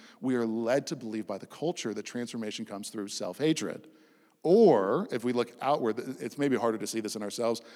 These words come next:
but it's easier to see it in the way that we view others, where a lot of times what we're led to believe is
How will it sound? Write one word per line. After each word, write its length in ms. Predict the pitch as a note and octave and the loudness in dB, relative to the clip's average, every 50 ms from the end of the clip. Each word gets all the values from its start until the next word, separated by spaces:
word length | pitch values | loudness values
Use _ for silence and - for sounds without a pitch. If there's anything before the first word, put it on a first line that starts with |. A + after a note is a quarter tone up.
| - - | -10 -4
but 100 | B2+ B2+ | -4 -4
it's 100 | A#2 - - | -4 -4 -4
easier 320 | - D3 D#3 C#3 C3+ B2 | -4 -2 0 0 0 0
to 80 | A#2 G#2 | 0 0
see 180 | - B2+ A#2+ | -2 -2 -2
it 40 | A2+ | -2
in 40 | G#2+ | -2
the 80 | A2+ | -2
way 100 | G#2+ A2 | -2 -2
that 80 | A2 A2 | -2 -2
we 140 | G#2 A2 A2 | -2 -4 -4
view 320 | G#2+ G#2+ G#2+ G#2 G2 - | -4 -4 -4 -6 -4 -2
others, 560 | - C3 D#3 F3 C#3+ A2+ G#2+ G2+ G2 G2+ - - - - - - | 0 2 2 4 4 2 2 2 0 -2 -4 -8 -14 -20 -8 0
where 160 | B2+ B2+ B2 | 4 4 6
a 20 | |
lot 220 | B2 B2+ C3+ D3 D3+ | 6 6 4 2 2
of 20 | - | 0
times 160 | D3+ C3+ A2 | -2 -4 -4
what 120 | A#2 A#2+ | -4 -2
we're 100 | A#2+ A#2+ | -2 -2
led 220 | A2 A2 A#2 A2 A2+ | 0 0 0 -2 -2
to 60 | A2 | -4
believe 400 | G2+ G#2 G2+ A#2 B2+ C3+ B2+ - | -6 -4 -2 0 0 0 -2 -2
is 420 | - A2 G2+ G2 G2 G2 - - | -4 -4 -4 -4 -4 -6 -8 -10